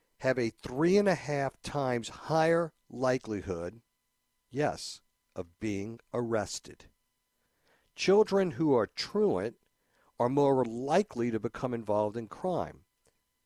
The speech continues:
either as a victim or a perpetrator. Children who are chronically absent are more likely to use cigarettes, marijuana, alcohol, and other drugs. Children who were chronically absent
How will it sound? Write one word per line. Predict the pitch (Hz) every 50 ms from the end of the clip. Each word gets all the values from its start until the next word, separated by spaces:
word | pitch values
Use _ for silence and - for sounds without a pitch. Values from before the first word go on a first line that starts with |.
| _ _ _ _ _ _ _ _ _ _ _ _ _ _ - -
either | 98 98 95 101 101 98
as | 90 82
a | 90 80
victim | - - 107 107 - - 220 214 - - - _ _ _ _ _ _ _ _ _ _ _ _ _ _ -
or | - 180 214 180 143
a | 147
perpetrator. | - - - 202 185 - - - - 82 76 - - - - _ _ _ _ _ _ _ _ _ _ _ _ _ _ _ _ _ _
Children | - - 185 185 - 151 156 143
who | 139 151 151
are | 127 113
chronically | - - - - - 175 170 175 185 170 - - 127 107 95 92
absent | 90 95 95 92 - - 160 165 151 -
are | 110 110
more | 113 120 123 117 113
likely | 113 107 104 107 - - 101 101 95
to | 87 90
use | 87 95 92 82 -
cigarettes, | - - - 120 120 127 131 131 139 156 - -
marijuana, | - 107 104 101 95 95 92 98 101 104 117 139 135 - -
alcohol, | 104 113 117 - - 127 117 - 113 101 101 104 107 - -
and | 107 101 98
other | - 78 78 90
drugs. | 95 113 151 175 175 127 - - _ - - - _ _ _ _ _ _ _ _ _ _ _ _ _ _ _ _ _ _ _ _ _ _ _ -
Children | - - 202 208 202 196 202 196 180
who | 147 127 160 160 147
were | 143 143 131 123 110 -
chronically | _ - - - - 170 170 175 185 190 175 - - 175 165 147 - _ -
absent | - 131 143 151 156 - - - 95 92 87